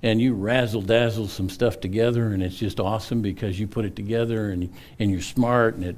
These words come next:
you know, everybody just goes, "Wow." It doesn't,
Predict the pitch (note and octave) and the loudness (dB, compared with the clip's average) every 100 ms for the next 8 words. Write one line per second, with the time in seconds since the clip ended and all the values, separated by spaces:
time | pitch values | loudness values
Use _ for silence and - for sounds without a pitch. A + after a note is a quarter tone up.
0 | - A2+ G#2+ E2+ - - - A2 A2 G#2 | -4 0 0 -2 -10 -4 2 4 4 2
1 | G2+ F#2+ G2 D#2 E2+ F2 E2+ F2+ G#2+ C3 | 0 -2 -4 -4 -4 -2 -2 -4 -4 -4
2 | C3 - C#3+ G#3 F3+ | -4 0 4 6 4